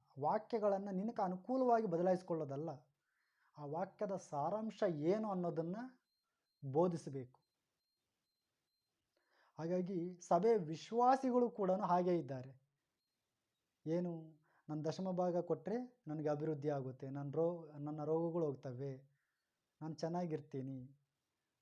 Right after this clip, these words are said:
ನಾನು ಎಲ್ಲರಿಗಿಂತ ಉನ್ನತವಾಗಿ ಇರ್ತೀನಿ."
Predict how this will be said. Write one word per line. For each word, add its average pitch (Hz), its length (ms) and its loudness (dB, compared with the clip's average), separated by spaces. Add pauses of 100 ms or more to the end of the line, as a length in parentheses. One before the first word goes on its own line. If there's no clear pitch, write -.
(140)
ನಾನು 165 180 -4
ಎಲ್ಲರಿಗಿಂತ 175 540 0
ಉನ್ನತವಾಗಿ 165 760 0 (320)
ಇರ್ತೀನಿ." 127 440 -12